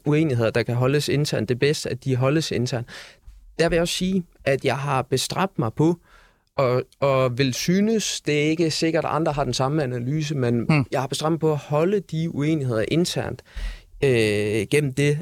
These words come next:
Speaker 1: øh, lidt over et år, som jeg har været borgermissionsmedlem for Radikale Venstre, og så må
Speaker 2: Ja.
Speaker 1: jeg bare sige til sidst, at nu sprang elastikken sikkert,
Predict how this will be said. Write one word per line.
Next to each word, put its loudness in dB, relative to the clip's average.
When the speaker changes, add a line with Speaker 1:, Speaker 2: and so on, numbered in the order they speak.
Speaker 1:
øh, 2
lidt 2
over 2
et 0
år, 0
som -6
jeg -2
har -2
været 0
borgermissionsmedlem -2
for -2
Radikale 0
Venstre, -2
og 0
så -2
må 2
Speaker 2:
Ja. 2
Speaker 1:
jeg -4
bare -8
sige -4
til -4
sidst, -4
at 0
nu 2
sprang -2
elastikken 0
sikkert, 0